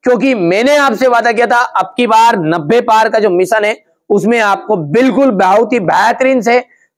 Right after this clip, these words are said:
मॉडल पेपर में प्रोवाइड कराऊंगा। छह पेपर यहां पर दे रहा हूं, ए, बी, सी, डी, ई, ठीक है। ये पांच से छह पेपर आप कंप्लीट कर लो, पूरा सॉल्यूशन के साथ दूंगा और छह फरवरी के दिन टॉप कर लो।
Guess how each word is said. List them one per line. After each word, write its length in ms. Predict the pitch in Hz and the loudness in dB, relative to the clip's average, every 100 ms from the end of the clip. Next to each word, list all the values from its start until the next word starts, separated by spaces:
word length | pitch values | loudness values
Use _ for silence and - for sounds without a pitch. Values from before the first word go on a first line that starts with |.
| _ - | _ -4
मॉडल 420 | 180 240 294 254 | 0 2 2 2
पेपर 260 | 254 233 226 | 0 0 -2
में 140 | 220 | -2
प्रोवाइड 320 | 214 208 214 | 0 0 0
कराऊंगा। 300 | 208 208 226 | 0 0 -2
छह 420 | 226 - 240 277 277 277 | -4 -2 0 2 0 0
पेपर 320 | 220 220 226 | 0 2 0
यहां 220 | 214 202 | 2 0
पर 140 | 208 208 | -2 -2
दे 120 | 208 | 0
रहा 100 | 220 | 0
हूं, 100 | 226 | -2
ए, 360 | - 208 226 214 | 0 2 2 0
बी, 480 | 175 220 202 240 _ _ _ - | 0 -2 -2 -4 _ _ _ -16
सी, 460 | - 240 233 254 | -6 -2 0 0
डी, 520 | 185 185 190 208 - _ _ - | 0 0 2 0 -2 _ _ -4
ई, 380 | 208 170 131 - _ _ - | 0 0 -2 -10 _ _ -2
ठीक 160 | 214 | 0
है। 360 | 226 247 247 - _ _ 180 | 0 0 -2 -8 _ _ -2
ये 220 | 233 254 - | 0 0 0
पांच 280 | 226 254 226 | 0 0 0
से 160 | 262 | -2
छह 240 | - 240 254 | -2 -2 -2
पेपर 260 | 247 233 | -2 -2
आप 220 | 233 226 - | -2 -2 -2
कंप्लीट 460 | 208 196 240 254 - | -2 0 -2 -2 -2
कर 120 | 226 | -2
लो, 120 | 254 | -2
पूरा 540 | 254 262 254 269 277 277 | -2 0 0 2 2 0
सॉल्यूशन 500 | 247 233 220 240 233 | 0 0 0 -2 -2
के 140 | 240 | -2
साथ 180 | 214 220 | 0 -2
दूंगा 380 | 196 220 233 247 - _ _ | 0 -2 0 -4 -8 _ _
और 240 | 208 220 - | -2 -2 -2
छह 220 | - 226 | -2 -2
फरवरी 380 | 185 190 196 202 | 0 0 0 0
के 80 | 196 | 0
दिन 160 | 208 220 | -2 -2
टॉप 260 | 180 - - | -4 -4 -8
कर 60 | |
लो। 240 | 117 - | -8 -10